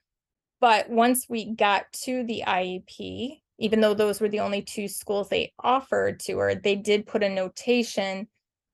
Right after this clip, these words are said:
that they understood she was gonna be going to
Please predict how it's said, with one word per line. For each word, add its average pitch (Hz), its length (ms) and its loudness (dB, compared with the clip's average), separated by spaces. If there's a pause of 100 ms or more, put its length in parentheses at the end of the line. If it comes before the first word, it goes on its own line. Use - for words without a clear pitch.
(100)
that 202 580 2
they 208 160 0
understood 202 520 -4
she - 160 -8
was 196 140 -8
gonna 196 220 -4
be 196 120 -8
going 196 380 -2 (140)
to 208 400 -4